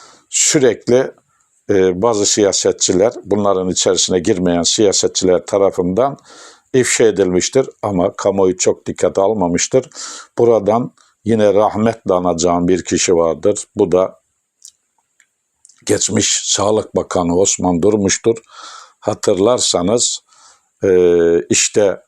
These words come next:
bu şu andaki o Epstein dosyasının yavrusu olan buradaki Adnan Oktar cenahının o Siyonistlere, e, hizmet ederken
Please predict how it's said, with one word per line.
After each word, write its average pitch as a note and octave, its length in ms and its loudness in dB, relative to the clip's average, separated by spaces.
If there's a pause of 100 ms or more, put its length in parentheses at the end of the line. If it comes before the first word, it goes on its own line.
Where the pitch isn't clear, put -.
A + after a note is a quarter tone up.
(520)
bu A2 440 4
şu G#2+ 240 2
andaki G2 680 2
o F#2 320 2 (120)
Epstein G2+ 580 0
dosyasının G#2 800 0 (540)
yavrusu A2 880 2
olan F#2+ 440 0
buradaki F#2 400 0 (120)
Adnan G#2 440 -4
Oktar A#2+ 420 0 (840)
cenahının G2 720 0 (300)
o A#2+ 120 2
Siyonistlere, G2 920 0 (480)
e, G#2+ 60 0 (520)
hizmet G2+ 540 -2
ederken A#2 580 0